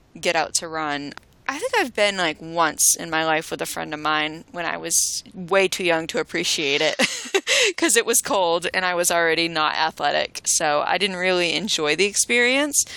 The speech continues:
but having r-, looked into this a bit more in preparing for the show tonight, I was like, "Man, I'd, I'd kinda like to go do it," except, you know, I'd have none of the equipment or know anybody who does it.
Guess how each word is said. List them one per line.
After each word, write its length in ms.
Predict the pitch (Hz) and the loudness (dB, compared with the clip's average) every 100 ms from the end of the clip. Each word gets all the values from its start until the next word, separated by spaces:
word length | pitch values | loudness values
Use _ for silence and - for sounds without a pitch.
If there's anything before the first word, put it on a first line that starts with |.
| - - - - | -10 -10 -10 -2
but 380 | 185 175 170 - _ _ _ | 2 2 0 -4 _ _ _
having 640 | 214 214 214 202 208 190 - | -2 0 0 0 0 -2 -10
r-, 200 | - 180 180 | -12 -10 -4
looked 300 | 190 180 175 | -2 0 -2
into 240 | 170 226 | 0 0
this 220 | 247 254 | 2 2
a 60 | 247 | 0
bit 180 | 233 190 | -2 -2
more 600 | 185 175 185 220 262 - - | -4 -2 0 2 0 -4 -6
in 200 | 190 185 | -4 -4
preparing 460 | 214 214 185 180 180 | -6 -2 0 0 -2
for 160 | 185 | -2
the 120 | 165 | -2
show 260 | 170 - 165 | 0 0 -2
tonight, 400 | 185 214 240 277 | -2 0 0 0
I 140 | - 185 | -2 -2
was 200 | 190 - | 0 0
like, 300 | 196 185 - - - - _ | 2 0 -2 -12 -20 -20 _
"Man, 540 | - 440 453 233 180 180 | -6 -2 0 0 0 -2
I'd, 260 | - 220 214 - | -2 -2 -4 -4
I'd 160 | - - | -4 -2
kinda 240 | - 554 | -4 0
like 200 | - 226 | 0 0
to 100 | - | -2
go 180 | 196 185 | 0 0
do 240 | 180 269 | -2 0
it," 140 | 190 151 | 0 0
except, 400 | 165 - - - | 0 -2 -4 -8
you 60 | 180 | -2
know, 120 | 165 | 0
I'd 140 | 165 | 2
have 160 | 170 156 | 0 -2
none 280 | 170 175 165 | -2 0 0
of 80 | 156 | 0
the 100 | 151 | -2
equipment 580 | - - - 160 156 | 0 -2 -2 -2 -2
or 220 | - 170 151 | 0 0 0
know 320 | 160 151 151 | -2 -2 -2
anybody 380 | 156 151 147 156 | -2 -2 -2 -2
who 100 | 143 | -2
does 240 | 151 151 | 0 0
it. 220 | 139 139 | 0 -2